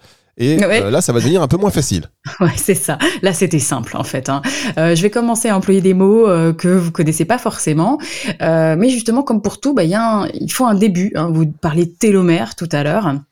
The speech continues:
Speaker 1: Attendez,
Speaker 2: Bah,
Speaker 1: mais,
Speaker 2: voilà.
Speaker 1: euh, Angélique, c'est le moment où on va prendre un café, on se, on se concentre, chers auditeurs.
Speaker 2: Ouais, on se con-, on, on se concentre, mais en même temps, euh, une fois que vous aurez entendu ces mots-là, euh, régulièrement, bah, ça va devenir, euh, simple, comme, euh, inflammation, oxydation, glycation. Maintenant, ça va devenir, euh, ça va devenir simple.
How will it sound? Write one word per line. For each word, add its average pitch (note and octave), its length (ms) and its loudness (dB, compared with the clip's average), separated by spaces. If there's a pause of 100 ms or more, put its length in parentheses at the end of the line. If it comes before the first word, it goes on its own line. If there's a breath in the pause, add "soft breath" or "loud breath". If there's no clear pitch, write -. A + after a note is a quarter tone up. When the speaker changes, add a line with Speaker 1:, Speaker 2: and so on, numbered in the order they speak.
(280)
Speaker 1:
Attendez, D3+ 200 -2
Speaker 2:
Bah, A#2 60 2
Speaker 1:
mais, A#2 80 2
Speaker 2:
voilà. F#3 220 0
Speaker 1:
euh, D3 80 2
Angélique, B2 240 0
c'est - 140 -2
le C3 40 2
moment D3 200 2
où D#3+ 80 2
on C3+ 80 4
va A#2+ 100 2
prendre B2 220 -2
un A#2 40 -2
café, B2 560 2
on A2+ 160 0
se, - 140 -4
on G#2 160 -2
se - 80 -6
concentre, G2+ 360 -2
chers G2+ 160 0
auditeurs. E2 360 -6
Speaker 2:
Ouais, D4+ 400 4
on A#3 100 4
se A3+ 60 -2
con-, B3 160 -2
on, A#3 280 2
on A#3 60 2
se A3 60 -4
concentre, D#4 340 0
mais B3 60 4
en A#3 40 2
même A3 120 2
temps, B3+ 260 2
euh, F3 140 2
une F3 100 2
fois B3 140 0
que A3 40 0
vous F#3 120 0
aurez F3 100 2
entendu F3+ 300 0
ces F#3 140 0
mots-là, E3+ 460 2
euh, C3+ 300 0
régulièrement, F3 840 4
bah, E3 280 4
ça D#3+ 140 -2
va D3+ 100 0
devenir, E3+ 340 2
euh, D3 140 0
simple, F#3+ 420 0
comme, D#3 240 2
euh, C3 140 0
inflammation, C3 460 -2
oxydation, D#3+ 440 0
glycation. D#3 560 0
Maintenant, D3 300 -2
ça C#3+ 140 -6
va B2 100 -2
devenir, C3 320 -2
euh, B2+ 80 -4
ça D3+ 140 -2
va D#3 60 0
devenir C#3+ 240 -2
simple. - 280 -12